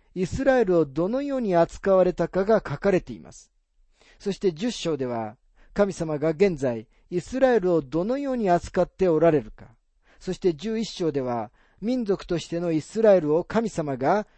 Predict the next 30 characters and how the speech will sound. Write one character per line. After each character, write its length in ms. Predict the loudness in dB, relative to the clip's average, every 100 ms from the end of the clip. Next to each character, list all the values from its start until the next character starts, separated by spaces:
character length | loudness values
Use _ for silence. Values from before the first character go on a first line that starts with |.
| _
将 360 | -10 0 2 2
来 280 | -2 -6 -16 _ _ _ -8
ど 240 | -2 0
の 160 | 0 -4
よ 140 | -4
う 40 | 0
に 120 | 2
扱 360 | 2 2 2
わ 100 | 4
れ 100 | 4
る 80 | 0
か 240 | -4 -2 0
を 80 |
見 140 | 0 -2
て 80 | -4
い 100 | -6
き 120 | -14
ま 100 | -20
す。 240 | -20 _ _ _ _ _ _ _ _ _ _ _ _
神 180 | -4 -4
様 240 | -4 -2
が 140 | -2 2
過 160 | 0
去 120 | 0 -2
に 180 | -4
こ 160 | -4 -4
の 100 | -2
民 200 | -2 0
族 340 | -2 -2 -6
を 160 | -10